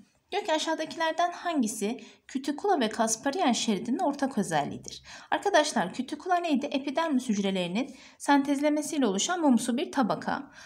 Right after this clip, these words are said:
Kasparian da kökte bulunan su geçirmez bir tabakaydı. Şimdi bakın kütikula da su geçirmez bir tabaka çünkü terlemeyi engelliyor.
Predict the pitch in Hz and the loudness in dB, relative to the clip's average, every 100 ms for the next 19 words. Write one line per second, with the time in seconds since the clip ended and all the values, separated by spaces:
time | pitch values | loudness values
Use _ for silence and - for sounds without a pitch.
0 | - - - - 339 359 403 330 247 - | -20 0 0 2 2 4 2 2 -2 -2
1 | 302 294 359 359 214 180 156 262 - 277 | -2 0 -2 0 0 2 0 -2 -4 -2
2 | 294 - 285 285 233 196 160 185 143 - | 0 0 4 4 4 0 -6 -6 -8 -8
3 | 180 - - - - - - - 415 320 | -8 -8 -10 -12 -20 -18 -12 -6 -2 0
4 | 185 - - - _ - 262 269 - 403 | -2 -8 -14 -20 _ -6 -4 -4 0 2
5 | 466 240 208 202 185 185 196 196 180 180 | 2 0 0 -2 0 -2 -2 0 -2 -4
6 | - 202 170 175 185 277 269 277 - 220 | -4 -2 -2 -4 -2 0 -2 -2 2 4
7 | 208 220 254 403 - 190 185 165 165 185 | 4 4 4 2 2 2 2 0 0 0
8 | 349 | -2